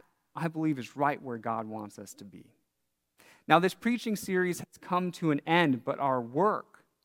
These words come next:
our work has not yet come to an end. No, Pastor Dana and I want to create a series of conversations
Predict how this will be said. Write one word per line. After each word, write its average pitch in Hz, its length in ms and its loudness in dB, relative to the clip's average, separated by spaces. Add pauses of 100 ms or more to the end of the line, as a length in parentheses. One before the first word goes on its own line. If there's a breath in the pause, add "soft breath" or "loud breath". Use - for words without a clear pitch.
(120)
our 127 140 2
work 151 360 2
has 151 240 -2
not 139 320 2
yet 123 260 0
come 120 280 -4
to 107 180 -12
an 98 80 -12
end. - 400 -20 (480 soft breath)
No, 160 160 8
Pastor 214 460 2
Dana 190 460 2
and 165 120 -4
I 127 260 2
want 139 420 0
to 156 360 0 (420 soft breath)
create 165 720 0 (300)
a 151 80 0
series 165 540 2
of 127 240 -2
conversations 110 1160 -10